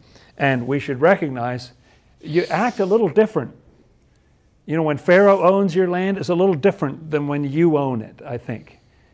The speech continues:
You know, the feeling that you have about, "Hey, I own this," as opposed to, "Oops, you know, uh,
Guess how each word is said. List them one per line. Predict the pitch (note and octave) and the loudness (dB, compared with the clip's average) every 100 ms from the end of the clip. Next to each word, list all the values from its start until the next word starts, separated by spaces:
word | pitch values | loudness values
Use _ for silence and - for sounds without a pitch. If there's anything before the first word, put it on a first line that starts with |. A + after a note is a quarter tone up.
| _ | _
You | D3 | -2
know, | C#3+ | -2
the | C3+ | -2
feeling | - E3 D#3+ C#3+ | 0 0 0 -2
that | C3 - | -6 -6
you | C3+ | -6
have | C3 C3+ B2+ | -2 -2 -4
about, | B2+ B2 | -4 -6
"Hey, | B2+ C3+ | -2 -4
I | C3+ C#3 C#3+ D3 | -4 -4 -4 -4
own | C#3 C3+ | -6 -8
this," | C3 - | -10 -8
as | C3+ | -6
opposed | C3 D3 C3+ C3+ | -4 -4 -4 -4
to, | |
"Oops, | C3 D#3+ F3 F3 _ _ _ _ _ _ _ _ | -8 -2 -2 -2 _ _ _ _ _ _ _ _
you | D3 C#3+ | -8 -2
know, | C3+ C#3+ - _ _ _ _ _ _ | -2 -2 -10 _ _ _ _ _ _
uh, | C3 C3 B2 A#2+ | -8 -4 -4 -6